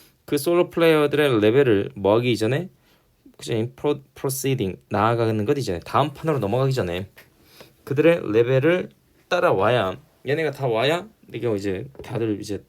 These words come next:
같이 넘어가야 되나 보지. 그들의 레벨을, 그래서 따라잡기 위해서, 따라잡는 것을 기다려야 하는 그런 지루함도 있다, 없다? 없다라는 거지. 팀이 네 명이서 팀이야. 그럼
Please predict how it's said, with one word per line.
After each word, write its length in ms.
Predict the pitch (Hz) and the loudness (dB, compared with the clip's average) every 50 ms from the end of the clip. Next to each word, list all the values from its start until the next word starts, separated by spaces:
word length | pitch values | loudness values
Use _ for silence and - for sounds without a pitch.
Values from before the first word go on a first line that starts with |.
| - _ | -20 _
같이 300 | - - 107 - - - | -16 -14 -12 -8 -6 -4
넘어가야 280 | 120 107 101 101 104 101 | -2 -2 0 0 0 0
되나 180 | 95 92 87 85 | -2 -2 -4 -6
보지. 320 | 82 - - - - - - _ _ _ _ _ _ _ _ _ _ _ _ _ - - - - - - - - - - - - - _ _ | -8 -10 -10 -10 -10 -12 -14 _ _ _ _ _ _ _ _ _ _ _ _ _ -14 -14 -14 -16 -18 -20 -20 -20 -20 -20 -20 -20 -20 _ _
그들의 560 | - 160 165 165 160 131 127 139 156 151 - | 2 4 6 6 6 6 4 2 0 0 0
레벨을, 300 | 120 123 123 139 131 117 | 0 2 4 4 4 4
그래서 420 | 110 107 104 104 95 98 101 120 131 - _ | 4 2 2 0 -2 -2 -2 -4 -8 -8 _
따라잡기 1120 | - 147 151 151 156 160 160 151 143 139 135 135 - _ _ - 147 147 143 147 151 - - | 0 2 2 4 2 2 2 2 0 -2 -4 -6 -8 _ _ 0 2 4 4 2 0 -2 0
위해서, 400 | 143 147 151 135 131 - 104 101 - | 2 4 4 4 2 0 -6 -8 -4
따라잡는 720 | - 139 139 147 139 139 139 139 139 139 139 139 139 139 120 | -2 0 2 2 2 2 2 2 2 2 2 2 2 2 2
것을 380 | 131 135 - - 110 92 - - _ _ _ _ _ _ _ _ | 2 2 0 0 -2 -4 -6 -8 _ _ _ _ _ _ _ _
기다려야 720 | - - 127 127 - 139 139 139 135 127 127 127 127 123 | -10 -8 -4 0 4 4 6 6 6 6 6 6 6 6
하는 240 | 123 131 139 156 156 | 4 4 4 2 2
그런 240 | 135 - 135 143 135 | 2 2 2 2 2
지루함도 380 | 139 - 131 131 147 147 143 131 | 2 2 4 4 4 4 4 2
있다, 160 | 110 107 - | 2 2 2
없다? 320 | 104 - - - 139 175 180 _ _ _ _ _ _ _ - | -2 0 -2 -4 -4 -4 -6 _ _ _ _ _ _ _ -18
없다라는 460 | - - _ - 151 143 143 127 101 | -18 -12 _ -6 -4 -2 -2 -4 -4
거지. 360 | 90 85 - - - - - - | -6 -8 -10 -12 -14 -14 -14 -14
팀이 240 | - - 214 208 190 | -8 -6 -4 -2 0
네 120 | 139 113 123 | 0 0 0
명이서 240 | 143 151 135 127 - | 0 0 -2 -4 -6
팀이야. 280 | - 147 151 120 101 | -6 -4 -4 -2 -2
그럼 160 | - 127 110 | -4 -6 -8